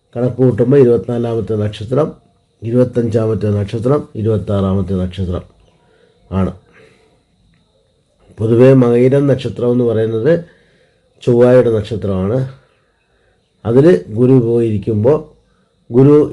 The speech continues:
എന്തിനെയാണ് ആക്ടിവേറ്റ് ചെയ്യുന്നത്? എപ്പോഴും സ്റ്റാർ ലോർഡ്, അതായത് ആ നക്ഷത്രത്തിൻ്റെ അധിപന് പ്രത്യേക,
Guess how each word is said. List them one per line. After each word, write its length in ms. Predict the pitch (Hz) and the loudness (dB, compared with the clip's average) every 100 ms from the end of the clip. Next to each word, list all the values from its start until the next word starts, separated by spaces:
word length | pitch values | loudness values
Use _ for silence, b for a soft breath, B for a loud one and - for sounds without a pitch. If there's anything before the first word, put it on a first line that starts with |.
| 127 | 0
എന്തിനെയാണ് 500 | 127 143 147 139 135 123 | 2 2 2 4 2 0
ആക്ടിവേറ്റ് 360 | 107 123 107 | -2 -4 -4
ചെയ്യുന്നത്? 280 | 117 117 127 135 | -4 0 0 2
എപ്പോഴും 300 | 165 170 160 - | 2 2 0 -4
സ്റ്റാർ 320 | - 131 135 135 143 | -6 -2 0 2 2
ലോർഡ്, 240 | 131 107 98 | 2 2 -2
അതായത് 300 | 117 123 135 | -2 0 2
ആ 80 | 131 135 131 | 2 2 0
നക്ഷത്രത്തിൻ്റെ 800 | 131 135 151 151 151 - 151 151 | -4 -2 -4 -4 -6 -6 -4 0
അധിപന് 460 | 127 123 131 123 98 - _ _ _ _ - | 0 2 2 2 0 -8 _ _ _ _ -10
പ്രത്യേക, 520 | 113 - 139 139 | -8 2 4 6